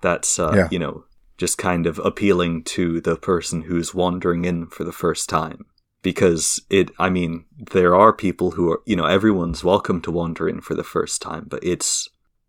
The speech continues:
Speaker 1: it's not about, you know, about the visitor. It's about God. That's, you know, like a, that's why the priest faces away from, from the, from the congregation, 'cause they're leading all of us in offering up our, our worship. Um,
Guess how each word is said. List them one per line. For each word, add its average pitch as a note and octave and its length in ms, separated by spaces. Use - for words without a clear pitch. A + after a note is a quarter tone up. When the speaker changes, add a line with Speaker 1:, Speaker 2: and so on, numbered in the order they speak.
Speaker 1:
it's F#2 200
not F#2 260
about, F2 500
you F#2 120
know, D2+ 280
about E2+ 420
the F#2 100
visitor. F#2 560
It's - 160
about E2 320
God. E2+ 320
That's, - 440
you G2 140
know, D#2 160
like D#2+ 320
a, - 260
that's E2+ 280
why E2+ 120
the D#2+ 100
priest - 380
faces F#2+ 400
away E2+ 420
from, E2+ 440
from G2+ 240
the, E2 280
from F#2+ 260
the F2 80
congregation, G2 840
'cause F#2 180
they're F#2+ 180
leading F2 340
all F#2 280
of D#2+ 120
us D#2+ 200
in D#2+ 140
offering F2 460
up - 160
our, E2 240
our D#2+ 160
worship. - 480
Um, D#2+ 380